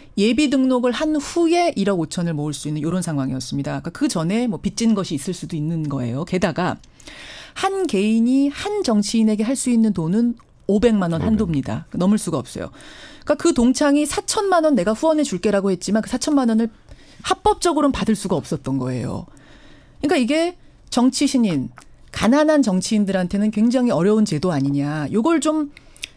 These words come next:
Speaker 1: 액수를 넓혀주든 받을 수 있는 뭐 그 기간을 좀 넓혀주든 어떻게 손을 보자라는 측, 측과 이게 왜 생겼는지 생각해봐라. 그 당시 하도 검은 돈들이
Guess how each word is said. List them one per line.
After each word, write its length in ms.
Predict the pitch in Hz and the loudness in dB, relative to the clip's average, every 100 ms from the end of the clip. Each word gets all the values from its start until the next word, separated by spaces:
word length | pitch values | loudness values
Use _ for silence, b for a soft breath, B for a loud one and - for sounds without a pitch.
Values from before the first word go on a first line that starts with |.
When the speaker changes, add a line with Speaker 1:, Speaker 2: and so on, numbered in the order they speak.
| - | -4
Speaker 1:
액수를 680 | 185 - 262 208 196 175 - | -4 -2 0 2 2 0 0
넓혀주든 1040 | 175 208 269 240 214 214 220 220 220 220 220 B - | 0 2 2 0 0 0 0 2 0 0 -4 B -8
받을 300 | - 180 247 | -4 0 0
수 160 | - 233 | 0 0
있는 320 | 220 214 208 | 2 2 2
뭐 360 | 180 180 180 170 | 2 2 0 -2
그 140 | 175 | -6
기간을 400 | - 196 240 285 | -4 0 4 4
좀 140 | 262 | 4
넓혀주든 540 | 196 156 247 208 196 202 | 2 2 0 0 0 -2
어떻게 200 | 143 294 | 0 -2
손을 300 | 285 415 359 | 0 0 0
보자라는 580 | 175 226 269 247 233 226 | 0 2 2 4 2 0
측, 200 | 220 - - - | -4 -6 -16 -8
측과 560 | - 208 - 180 135 - b b b b b b b b - | -6 -4 -2 0 -2 -6 b b b b b b b b 0
이게 160 | 285 403 | 4 6
왜 180 | 254 | 6
생겼는지 440 | 285 403 359 339 311 | 4 2 2 2 2
생각해봐라. 880 | 349 359 359 294 156 147 175 143 - | 0 0 0 0 -2 -2 -2 -4 -4
그 80 | - | 0
당시 260 | 302 349 339 | 2 2 0
하도 360 | - 120 - 480 | -4 -2 0 0
검은 380 | 214 262 370 | 2 2 2
돈들이 440 | 320 294 277 269 | 2 2 4 2